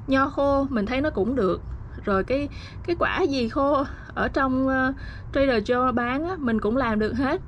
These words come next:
Ờ, không cần là phải quả trà là khô mới được. Nên là các bạn cứ thử, thử đi, các bạn cứ thử đi. Ờm, hiện bây giờ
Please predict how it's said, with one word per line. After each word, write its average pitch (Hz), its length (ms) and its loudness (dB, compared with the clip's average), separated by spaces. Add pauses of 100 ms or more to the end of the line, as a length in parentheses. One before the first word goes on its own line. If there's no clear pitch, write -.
(360)
Ờ, 220 300 2
không 262 180 2
cần 226 260 0
là 202 100 0
phải - 180 -4
quả - 200 0
trà 202 400 0
là 196 200 2
khô 240 260 0
mới 254 120 0
được. 208 240 2 (680)
Nên 247 220 2
là 220 220 2
các 254 160 -4
bạn 202 200 -2
cứ 233 100 0
thử, 233 180 -2 (160)
thử 190 280 0
đi, 254 220 2 (360)
các 247 100 -4
bạn 185 180 0
cứ 202 120 0
thử 214 300 -2
đi. 254 200 2 (480)
Ờm, 220 500 4 (1000)
hiện 220 320 0
bây 262 140 2
giờ 214 260 4